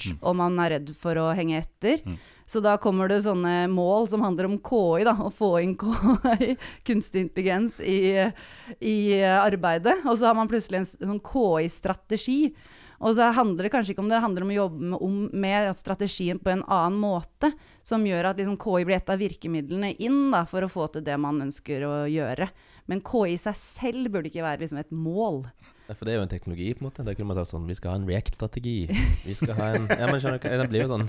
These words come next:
Speaker 3: <laughs> «Dette er et verktøy. Da skal vi ha en Figma-strategi, folkens.
Speaker 2: Ja.
Speaker 3: Hvordan skal vi jobbe med Figma fremover?»
Speaker 2: Ja, det er ikke mange år siden alle skulle ha en digital strategi.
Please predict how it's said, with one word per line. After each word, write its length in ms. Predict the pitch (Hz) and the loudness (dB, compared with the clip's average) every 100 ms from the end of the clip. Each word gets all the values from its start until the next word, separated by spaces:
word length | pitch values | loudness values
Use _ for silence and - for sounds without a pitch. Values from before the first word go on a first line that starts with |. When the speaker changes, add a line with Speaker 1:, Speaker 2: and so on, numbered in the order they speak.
| - | -2
Speaker 3:
<laughs> 160 | 123 101 | -2 -2
«Dette 120 | 107 | -2
er 80 | 113 | -2
et 80 | 87 | -2
verktøy. 380 | 82 - 160 123 | -4 -2 0 0
Da 100 | 120 104 - 107 | -4 -6 -8 -4
skal 40 | |
vi 60 | 107 | -4
ha 40 | |
en 80 | 104 | 0
Figma-strategi, 580 | 120 123 123 123 127 120 | -2 0 -2 -2 -4 -2
folkens. 380 | 117 104 92 80 | -2 -2 -4 -4
Speaker 2:
Ja. 200 | - 214 185 | -2 2 2
Speaker 3:
Hvordan 160 | 127 | 2
skal 160 | - 95 | 0 -2
vi 60 | 113 | -2
jobbe 100 | 110 | -4
med 40 | |
Figma 240 | 107 110 104 | -4 -4 -4
fremover?» 320 | 107 98 85 - - - | -4 -4 -6 -10 -16 -6
Speaker 2:
Ja, 100 | 220 | 0
det 60 | 190 | 0
er 80 | |
ikke 100 | - 311 | 4 6
mange 200 | 330 233 | 8 6
år 140 | 185 | 4
siden 220 | 190 180 - | 2 0 2
alle 300 | 202 170 175 | 2 2 0
skulle 280 | - 180 185 | 0 0 4
ha 80 | 170 | 4
en 140 | 170 170 | 2 0
digital 480 | 175 - 165 139 | -4 -2 -2 -2
strategi. 480 | - - - 202 277 | -4 -8 -6 -2 0